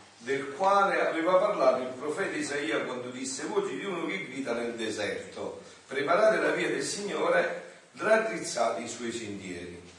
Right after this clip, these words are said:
E lui, Giovanni, portava un vestito di peli di cammello e una cintura di ferro attorno ai fianchi. Il suo cibo era cavallette e miele selvatico. Allora Gerusalemme,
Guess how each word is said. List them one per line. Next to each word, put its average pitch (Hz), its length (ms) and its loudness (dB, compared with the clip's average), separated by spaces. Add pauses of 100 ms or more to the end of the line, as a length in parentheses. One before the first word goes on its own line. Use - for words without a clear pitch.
(200)
E - 120 -2
lui, 220 200 -2
Giovanni, 170 460 2
portava 151 320 -2
un 151 200 -2
vestito 170 360 -6
di 139 140 -6
peli 151 320 -6
di 135 100 -8
cammello 185 840 0 (200)
e 160 100 -6
una 185 140 0
cintura 208 300 0
di 156 100 0
ferro - 280 2
attorno 143 260 -2
ai - 120 -4
fianchi. - 540 0 (120)
Il - 280 -6
suo 165 160 -6
cibo 180 280 -2
era 143 160 2
cavallette 175 560 4
e 165 40 -2
miele 135 300 -2
selvatico. - 920 -6 (420)
Allora - 400 4
Gerusalemme, - 1000 0